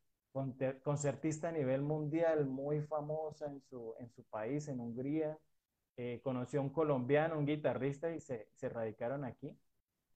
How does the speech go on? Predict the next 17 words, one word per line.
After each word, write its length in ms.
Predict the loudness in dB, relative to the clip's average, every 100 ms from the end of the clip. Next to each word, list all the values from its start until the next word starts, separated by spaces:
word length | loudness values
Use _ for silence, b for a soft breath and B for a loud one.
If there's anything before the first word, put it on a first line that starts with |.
| _ _
Pero, 340 | -2 0 0
pero 220 | 4 6 8
me 140 | 6
llamaba 340 | 4 4 2
mucho 240 | 2 0 4
la 100 | 2
atención 520 | 2 -4 -4 -4 -4
que 100 | -6
conectaba 560 | -8 -6 -4 2 6 6
la 140 | 4
música 640 | 0 -2 -6 -12 -10 -12 -12 _ _ _ _ _ _
con 160 | -4 -2
esa 140 | -2
espiritualidad, 840 | -6 -4 -2 -2 -2 2 6 6 6
con 160 | 2
una 300 | 6 4 4
trascendencia. 1000 | 2 2 0 -4 -6 0 0 0 -4 -10